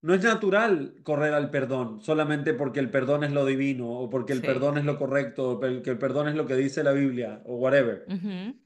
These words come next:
Speaker 1: No es natural.
Speaker 2: No.
Speaker 1: Cuando alguien te hace daño, lo natural es sentirse herido.
Speaker 2: Sí, y enojado o
Speaker 1: Sí, y enojado.
Speaker 2: frustrado.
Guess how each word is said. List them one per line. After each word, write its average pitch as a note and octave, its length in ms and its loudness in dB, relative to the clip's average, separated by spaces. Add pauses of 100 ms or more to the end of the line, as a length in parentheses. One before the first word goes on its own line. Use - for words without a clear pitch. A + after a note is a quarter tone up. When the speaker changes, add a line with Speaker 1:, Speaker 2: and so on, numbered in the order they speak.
Speaker 1:
No E3 80 -2
es F#3 100 2
natural. G3 880 2 (200)
Speaker 2:
No. C#3+ 320 -12
Speaker 1:
Cuando C#3 180 2
alguien F#3+ 240 2
te G3 100 0
hace F#3 220 0
daño, F#3 540 -4 (260)
lo C#3+ 160 -4
natural F3 760 0
es E3 200 -4
sentirse G3+ 500 -2
herido. B3+ 540 -2
Speaker 2:
Sí, G#3+ 260 -2 (160)
y A3 140 0
enojado G#3 1040 2
o G3+ 120 2
Speaker 1:
Sí, - 40 -4 (220)
y D3 40 -4
enojado. F3+ 220 2
Speaker 2:
frustrado. B3 540 0